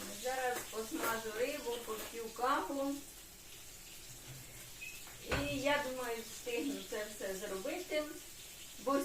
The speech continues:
сьогодні до мене їде правнучок. Ну, це в мене так починається день. А, і ще вчора, ну, вночі встала,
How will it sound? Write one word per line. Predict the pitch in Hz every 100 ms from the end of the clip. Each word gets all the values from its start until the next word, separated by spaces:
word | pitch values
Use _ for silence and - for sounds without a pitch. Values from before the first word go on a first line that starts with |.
| -
сьогодні | 247 294 220 220 277
до | 285 440
мене | 302 202 196 220
їде | 247 220 202 190 240
правнучок. | 285 - - 403 190 185 - 160 - - - - - - - - - - - - - - - - - - -
Ну, | - -
це | 294
в | 302 285
мене | 269 262 254
так | 277 269 -
починається | 233 240 - 233 240 254 254 254 - 247 190
день. | 185 185 185 190 202 - - - - - - - - - -
А, | 185 254 -
і | 453 240 -
ще | 285 277
вчора, | - 294 294 269
ну, | 311 302 -
вночі | 277 285 294 - 311 277 -
встала, | - 311 294 247